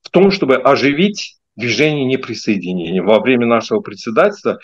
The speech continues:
эта организация как бы вернула глобальную, э, политику. Мы сделали там инвестиции, и теперь давайте бросим все это и пойдем, значит, в брикс и будем, значит,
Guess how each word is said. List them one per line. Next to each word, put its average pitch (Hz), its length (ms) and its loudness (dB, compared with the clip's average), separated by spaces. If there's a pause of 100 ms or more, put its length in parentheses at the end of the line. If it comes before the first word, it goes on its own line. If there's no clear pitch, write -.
(160)
эта 135 220 0
организация 127 580 0
как 123 220 -4
бы 113 100 -4
вернула 123 440 -4
глобальную, 113 800 -2
э, 95 180 -4 (140)
политику. 113 400 -6 (720)
Мы 156 100 4
сделали 226 400 6
там 175 320 2
инвестиции, 123 640 -4
и 165 40 2
теперь 214 260 2
давайте 185 360 4
бросим 143 380 0
все 117 160 0
это 156 220 2
и - 20 -2
пойдем, 135 400 0
значит, 113 320 -8
в 95 80 -12
брикс 135 320 -2
и 123 60 4
будем, 110 380 0
значит, 98 440 -4